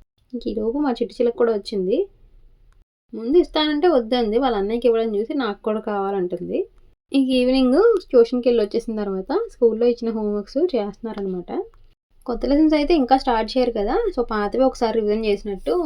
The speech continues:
స్టార్టింగ్ నుంచి వర్ణమాల ఇవన్నీ ఒకసారి రాయమంటారు కదా,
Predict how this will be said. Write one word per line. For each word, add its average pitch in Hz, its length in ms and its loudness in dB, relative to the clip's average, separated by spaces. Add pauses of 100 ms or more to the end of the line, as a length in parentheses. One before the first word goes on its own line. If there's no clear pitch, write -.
(120)
స్టార్టింగ్ 208 460 -4
నుంచి 202 280 -2
వర్ణమాల 190 460 0
ఇవన్నీ 196 340 2
ఒకసారి 196 280 -6
రాయమంటారు 190 500 -4
కదా, 180 220 -2